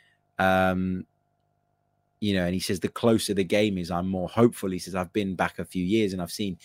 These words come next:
a few examples of teams that played in the last game of the season and the things that happened." So Mikel Arteta is not giving up. He's not giving up on this top four chase, and nor should he, right? The manager of the football club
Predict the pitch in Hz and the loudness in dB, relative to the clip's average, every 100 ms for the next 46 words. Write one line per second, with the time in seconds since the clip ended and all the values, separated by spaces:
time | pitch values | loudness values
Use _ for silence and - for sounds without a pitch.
0 | - - - - 143 135 107 101 90 95 | -18 -20 -10 6 10 12 10 2 0 -2
1 | 87 85 - 101 87 - - 101 90 90 | -2 -4 -4 -4 -4 -8 -6 -4 -4 -4
2 | 87 87 85 92 85 78 82 - 92 82 | -2 -4 -4 -4 -6 -6 -10 -8 -6 -6
3 | 76 - - - _ 90 85 - 98 90 | -12 -16 -20 -20 _ -6 -6 -4 -4 -2
4 | - - 95 - 85 - 104 - - _ | -4 -4 -6 -6 -8 0 0 0 -8 _
5 | 120 170 - 196 185 170 131 - 104 - | 0 2 4 4 4 0 -4 -2 -4 -2
6 | 123 - 107 101 - 117 110 131 190 - | -2 -2 -2 -2 -2 0 2 2 0 -2
7 | - 110 120 143 143 - 120 131 123 117 | -6 -6 -2 -2 -4 -4 -2 -2 -2 -2
8 | 113 - 113 - 135 135 - - - - | -2 -2 -4 2 2 2 0 -6 -2 4
9 | 160 147 185 180 - 170 117 76 _ _ | 6 8 6 4 2 2 2 -2 _ _
10 | _ _ 113 127 120 131 175 170 151 143 | _ _ 0 0 4 4 6 4 2 0
11 | - 139 117 104 101 87 | 0 0 0 -2 -2 -4